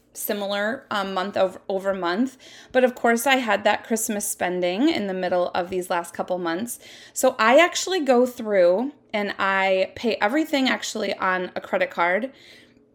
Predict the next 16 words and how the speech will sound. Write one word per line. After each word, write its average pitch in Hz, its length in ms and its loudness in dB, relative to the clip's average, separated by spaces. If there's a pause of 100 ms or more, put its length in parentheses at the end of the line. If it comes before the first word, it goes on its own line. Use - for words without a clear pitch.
because 240 220 -2
I 226 80 6
like 208 200 4
to 233 80 -4
get 202 200 -4
the 202 40 -8
points, 226 480 -2
but - 200 -10
then 214 120 0
I 196 100 -4
pay 214 280 -2
that 202 180 0
off 170 460 -2
every 196 220 -4
single 180 320 -6
month. 175 440 -6